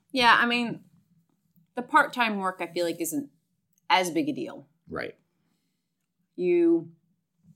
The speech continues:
Speaker 1: were probably either someone who was retired from your regular job or, you know, you were doing this as an extra sort of fun thing or to get your foot in the door, but a part-time job wasn't paying the rent.
Speaker 2: Right.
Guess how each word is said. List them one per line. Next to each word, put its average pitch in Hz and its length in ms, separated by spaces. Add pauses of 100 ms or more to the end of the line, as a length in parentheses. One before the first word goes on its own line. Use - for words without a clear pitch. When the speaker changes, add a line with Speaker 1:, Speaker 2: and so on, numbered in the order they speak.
(160)
Speaker 1:
were 202 140
probably 185 360
either 180 200
someone 170 280
who 170 120
was 156 380
retired 190 560
from 180 160
your 175 100
regular 170 380
job 151 560 (480)
or, 156 600 (840)
you 196 100
know, 185 80
you 170 140
were 165 80
doing 175 200
this 160 280
as 156 160
an 156 160
extra 160 340
sort 139 220
of - 80
fun 208 200
thing 175 220
or 156 60
to 147 60
get 151 180
your 165 80
foot - 180
in 151 80
the 156 60
door, 170 380
but - 260 (340)
a - 40
part-time 262 340
job 160 340
wasn't 151 280
paying 147 200
the - 60
rent. 131 280 (220)
Speaker 2:
Right. - 200